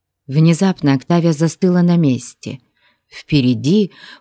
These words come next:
послышались ритмичные удары в барабан. Меньше всего она ожидала услышать на острове барабан. Но сразу же забыла о нём.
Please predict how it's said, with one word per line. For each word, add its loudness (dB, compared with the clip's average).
послышались 0
ритмичные 0
удары 0
в -10
барабан. -2
Меньше -2
всего -4
она 0
ожидала 0
услышать -2
на 2
острове -4
барабан. -2
Но 2
сразу -4
же -6
забыла -8
о -12
нём. -12